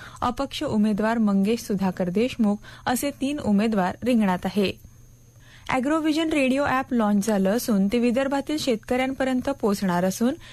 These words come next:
शेतीच्या नवनवीन तंत्रज्ञानाची माहिती, ज्ञान लोकांपर्यंत पोहोचण्याचा हा प्रयत्न असल्याचं प्रतिपादन केंद्रीय मंत्री नितीन गडकरी यांनी केलं.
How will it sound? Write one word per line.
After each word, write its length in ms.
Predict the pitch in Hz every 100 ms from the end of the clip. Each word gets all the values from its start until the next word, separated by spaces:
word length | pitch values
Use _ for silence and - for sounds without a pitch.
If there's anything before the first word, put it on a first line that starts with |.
| -
शेतीच्या 540 | - 277 - 294 320 311
नवनवीन 540 | 262 226 240 262 294 254
तंत्रज्ञानाची 760 | 214 202 202 208 196 196 208
माहिती, 520 | 190 202 247 240 185 - -
ज्ञान 400 | 202 208 233 196 202 - -
लोकांपर्यंत 760 | 247 247 294 302 285 262 254
पोहोचण्याचा 600 | 277 254 208 214 208 202
हा 140 | 233 262
प्रयत्न 480 | - 202 226 240 269
असल्याचं 520 | 202 190 202 185 196
प्रतिपादन 720 | 185 185 190 254 269 202 202 - - -
केंद्रीय 400 | 269 262 269 302
मंत्री 380 | 247 202 233 262
नितीन 340 | 226 202 247
गडकरी 420 | 233 185 - 214
यांनी 260 | 254 190 185
केलं. 340 | - 185 190